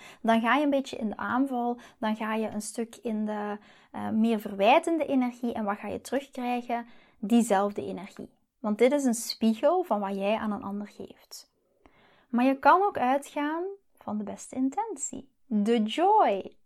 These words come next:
Joy aspect. Je kan ook gewoon aan hem vragen: Kijk schat, ik zie dat de afwas er nog steeds staat. Is alles oké?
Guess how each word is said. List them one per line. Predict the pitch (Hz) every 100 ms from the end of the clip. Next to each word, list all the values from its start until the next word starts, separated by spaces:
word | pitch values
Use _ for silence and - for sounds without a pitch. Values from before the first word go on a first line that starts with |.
| _ _ _ _ _ _ _ - 220 -
Joy | 214 - 220 294 403
aspect. | - 214 - - - - - _ - - _ _ -
Je | 226
kan | - 262
ook | 339 330 - -
gewoon | 214 240
aan | 269
hem | 254 240
vragen: | 220 220 214
Kijk | 208 220
schat, | - 233 247 -
ik | 233
zie | -
dat | 214 208
de |
afwas | - - 220 214
er |
nog | 202
steeds | - 190 196 -
staat. | - 220 277 294 - _ - _ _ _ _ _ -
Is | 226
alles | - 226 214
oké? | 202 214 214